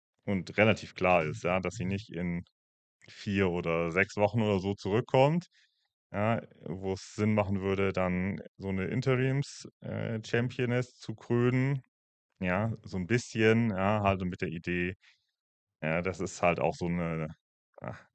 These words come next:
so eine Nummer eins Herausforderer-Geschichte, die man vielleicht auch ein, zwei Mal verteidigen kann.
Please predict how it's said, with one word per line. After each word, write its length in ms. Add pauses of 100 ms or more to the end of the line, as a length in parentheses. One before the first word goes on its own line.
(120)
so 60
eine 180
Nummer 360
eins 260
Herausforderer-Geschichte, 1500
die 100
man 200
vielleicht 260
auch 160
ein, 240
zwei 200
Mal 160
verteidigen 580
kann. 340